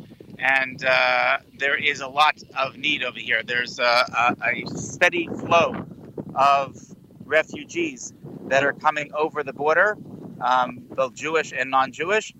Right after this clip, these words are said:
that are coming and escaping, uh, the war-torn Europe right now. And, uh, we are doing whatever we can in order to assist them. They need many things, including, uh, shelter. Of course, they need to have, uh, food and water and medical supplies.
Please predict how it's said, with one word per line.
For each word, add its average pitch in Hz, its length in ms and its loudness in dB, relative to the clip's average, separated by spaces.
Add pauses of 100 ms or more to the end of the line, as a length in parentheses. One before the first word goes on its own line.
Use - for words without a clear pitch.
(360)
that 131 180 4
are 131 80 2
coming 156 400 0
and 131 80 -4
escaping, 151 760 -2
uh, 127 380 6
the 127 160 -4
war-torn 151 960 2 (100)
Europe 143 420 0
right 170 180 0
now. 208 240 4 (460)
And, 131 380 2
uh, 135 300 6
we 139 180 -4
are 143 80 2
doing 151 300 -2
whatever 143 360 0
we 147 120 -2
can 143 240 0
in 139 100 -8
order 143 220 0
to 135 180 -8
assist 165 380 0
them. 160 260 4 (340)
They 135 220 2
need 147 340 -2
many 151 280 2
things, 147 280 -2
including, 139 720 2
uh, 117 240 2
shelter. 151 720 2 (260)
Of 117 160 -2
course, 151 400 0
they 127 140 -2
need 131 220 -4
to 123 100 2
have, 127 400 2
uh, 120 240 6
food 160 420 0 (100)
and 123 160 -2
water 147 420 4
and 120 360 -6
medical 151 320 -2
supplies. 135 640 0